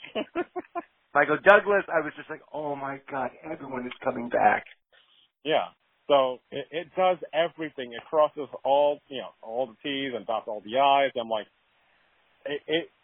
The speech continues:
Speaker 1: it's a, it's a lovely homage to everything that you've watched over the years, coming
Speaker 2: Mm-hmm.
Speaker 1: back for one more time.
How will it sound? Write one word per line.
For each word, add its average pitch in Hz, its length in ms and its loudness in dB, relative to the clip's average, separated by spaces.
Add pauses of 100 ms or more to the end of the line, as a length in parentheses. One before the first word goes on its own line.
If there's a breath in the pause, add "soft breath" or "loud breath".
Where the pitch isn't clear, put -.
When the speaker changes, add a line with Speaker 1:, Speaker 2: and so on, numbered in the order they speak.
Speaker 1:
it's 156 180 0
a, 160 60 4 (240)
it's 135 100 0
a 151 60 2
lovely 151 760 4
homage 123 400 0 (180)
to 107 160 -10 (480)
everything 160 760 0
that 139 180 0
you've 120 220 -12
watched 110 360 0 (160)
over 135 300 -2
the 131 100 -6
years, 90 440 -10 (680)
coming 131 240 6
Speaker 2:
Mm-hmm. 120 240 10
Speaker 1:
back - 0 -
for 113 120 -4
one 113 220 0
more 110 160 -4
time. 76 380 -8